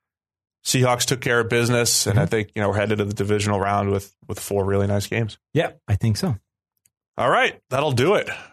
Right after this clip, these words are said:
Speaker 1: for us this week. We'll be ba-, we'll be back on Thursday.
Speaker 2: Mm-hmm.
Speaker 1: Easy for me to say. Preview, uh, Thursday, Friday, previewing all of the divisional games.
Speaker 2: Yeah.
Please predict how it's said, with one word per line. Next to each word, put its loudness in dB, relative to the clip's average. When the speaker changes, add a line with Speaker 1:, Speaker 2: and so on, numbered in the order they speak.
Speaker 1:
for 2
us 2
this 0
week. 0
We'll 2
be 2
ba-, 0
we'll 2
be 0
back -2
on -2
Thursday. 0
Speaker 2:
Mm-hmm. 0
Speaker 1:
Easy -6
for -10
me 0
to -4
say. -6
Preview, 0
uh, 2
Thursday, 0
Friday, 0
previewing 0
all 2
of -2
the 0
divisional 0
games. -4
Speaker 2:
Yeah. 0